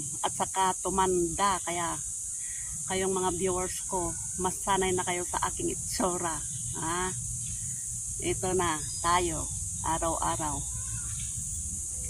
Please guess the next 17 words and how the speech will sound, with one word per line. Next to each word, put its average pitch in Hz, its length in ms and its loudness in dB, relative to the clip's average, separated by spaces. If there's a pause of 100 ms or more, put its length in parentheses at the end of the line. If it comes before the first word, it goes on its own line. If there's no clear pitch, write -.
(600)
At, 170 160 0 (160)
ah, 165 320 0 (400)
sabihin 180 480 -2
ko, - 240 -2 (800)
kung 170 180 -2
sino 185 220 0
man 180 180 0
ang 180 220 0
naninira 180 500 2
sa 180 300 -2
akin, 175 480 2 (320)
okay 208 320 0
lang 208 180 2
yan. 208 400 2 (460)
Importante, 190 680 -2
wala 185 160 0
na, 185 140 2